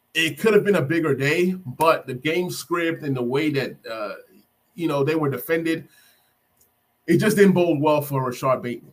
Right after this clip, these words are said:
This week, he gets a Minnesota Vikings defense that has been up and down. So that's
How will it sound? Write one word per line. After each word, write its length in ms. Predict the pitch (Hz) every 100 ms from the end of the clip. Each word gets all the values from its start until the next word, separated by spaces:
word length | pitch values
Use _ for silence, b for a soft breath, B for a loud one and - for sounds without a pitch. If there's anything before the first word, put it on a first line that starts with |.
| _ _ _
This 220 | 170 185
week, 120 | 196 190
he 100 | 180
gets 200 | 170 147
a 60 |
Minnesota 760 | 127 156 156 143 156 143 143 139
Vikings 480 | 135 135 127 123 -
defense 400 | 131 131 117 117
that 140 | 113
has 120 | 110
been 160 | 117 -
up 160 | 131 131
and 100 | 117
down. 160 | 110 92 _ _ _ _ _
So 180 | - 120
that's 420 | 104 156 185